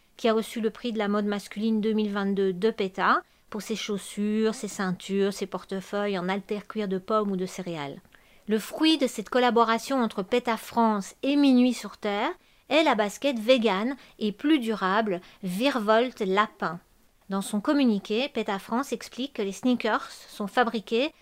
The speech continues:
dans un mélange de matière végétale et de fibres synthétiques recyclées et que les lacets sont faits à partir de bouteilles plastiques recyclées repêchées, euh, dans la mer Méditerranée. Et les baskets sont disponibles en modèle femme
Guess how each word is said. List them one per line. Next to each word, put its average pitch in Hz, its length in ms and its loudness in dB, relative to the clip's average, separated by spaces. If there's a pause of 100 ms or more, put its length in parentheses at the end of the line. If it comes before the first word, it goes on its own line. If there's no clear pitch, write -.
(220)
dans 277 260 4
un 311 80 2
mélange 262 340 2
de 269 60 0
matière 226 320 0
végétale 220 480 -2
et 233 80 -2
de 202 80 -2
fibres 220 260 -10
synthétiques 208 500 -8
recyclées 214 640 -6 (340)
et 214 80 0
que 277 100 0
les 262 120 4
lacets 247 420 0
sont 220 180 -2
faits 233 200 0
à 233 60 0
partir 240 340 -4
de 214 80 0
bouteilles 214 640 -2 (180)
plastiques 233 460 -4
recyclées 220 720 -2 (300)
repêchées, 226 840 0
euh, 185 120 -4
dans 208 200 0
la 185 140 0
mer 196 500 -4
Méditerranée. 190 920 -4 (340)
Et 190 60 0
les 208 80 4
baskets 190 340 0
sont 233 120 0
disponibles 208 540 -2
en 220 60 0
modèle 190 300 -2
femme 202 480 0